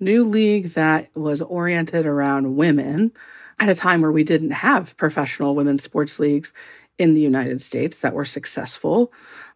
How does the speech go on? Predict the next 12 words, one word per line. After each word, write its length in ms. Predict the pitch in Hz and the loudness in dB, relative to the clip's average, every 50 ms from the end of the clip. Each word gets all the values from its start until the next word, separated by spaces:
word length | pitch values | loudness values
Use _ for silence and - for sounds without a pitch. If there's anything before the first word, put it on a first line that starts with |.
| _ _ | _ _
was 160 | - 196 202 208 | 0 0 2 2
a 60 | 220 | 2
really 240 | 208 240 247 254 240 | 4 4 4 6 4
big 160 | 247 240 196 | 2 0 0
deal. 340 | 202 202 240 262 190 143 113 | 0 0 2 2 2 2 0
And 140 | 135 147 | 0 0
there 100 | 156 156 | 2 2
was 160 | 165 170 165 165 | 2 2 2 2
a 60 | 160 | 0
lot 440 | 156 156 156 160 180 196 208 208 - - | 0 2 2 2 2 0 0 -2 -4 -4
of 500 | 160 160 160 160 160 160 160 165 - - _ _ _ _ _ _ _ | -2 0 0 0 0 0 -2 -4 -10 -18 _ _ _ _ _ _ _
concern 960 | - - 202 196 175 - - - - 220 208 202 180 151 147 147 175 247 269 | -10 -8 -6 -6 -6 -6 -6 -4 -4 -2 0 0 0 0 0 2 0 0 0